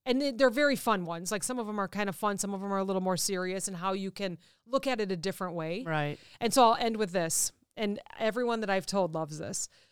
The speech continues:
Speaker 1: So we were, Steve and I were up in Lake Geneva, and a bunch of women were in a tie-dyed Volkswagen Beetle.
Speaker 2: Ugh.
Speaker 1: And they looked so fun.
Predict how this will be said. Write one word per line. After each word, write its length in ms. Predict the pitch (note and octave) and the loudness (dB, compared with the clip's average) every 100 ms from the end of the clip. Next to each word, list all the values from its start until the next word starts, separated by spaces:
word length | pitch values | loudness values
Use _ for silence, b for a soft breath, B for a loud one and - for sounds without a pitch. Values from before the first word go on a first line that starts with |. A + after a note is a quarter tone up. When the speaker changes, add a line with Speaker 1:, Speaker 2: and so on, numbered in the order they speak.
| b | b
Speaker 1:
So 180 | - A3 | -2 0
we 160 | A3+ | 2
were, 200 | C#4 C#4+ - | 0 -2 -6
Steve 260 | - - C#4+ | -4 0 2
and 80 | D4 | 2
I 80 | B3 | 2
were 160 | A#3 | 0
up 200 | G#3 G3+ - | -2 -2 -2
in 400 | G3+ F#3 F3 F3 _ | -4 -2 -4 -6 _
Lake 160 | G3 F#3 | -6 -4
Geneva, 500 | A3+ F#3 D3+ D#3 D#3 b b b | -2 -2 -2 -4 -8 b b b
and 340 | A3 G3+ F#3+ - _ | 0 2 0 -6 _
a 180 | G3+ F#3 | -4 -2
bunch 280 | D#3+ G#3 G3+ | 0 0 0
of 100 | G#3 | 0
women 320 | G3+ F#3+ F3+ | 0 0 0
were 140 | E3+ F3+ | 0 -2
in 260 | F#3 F3 | -2 -4
a 120 | E3+ E3+ | -4 -8
tie-dyed 680 | - E3+ E3+ F#3 F3+ F#3 F3+ E3 | -4 -2 -2 0 -2 -2 -6 -8
Volkswagen 560 | E3 D#3+ - D#3+ D#3+ | -6 -4 -4 -4 -6
Beetle. 360 | D#3 E3+ - - - | -6 -8 -8 -12 -10
Speaker 2:
Ugh. 200 | E3 C#3+ B B | -6 -6 B B
Speaker 1:
And 200 | A#3 G#3+ | 2 6
they 140 | A3+ A#3+ | 6 6
looked 260 | B3 B3 | 4 2
so 460 | - - - B3 B3 | 0 0 6 10 10
fun. 440 | B3+ A3 F3 E3 | 10 2 0 -2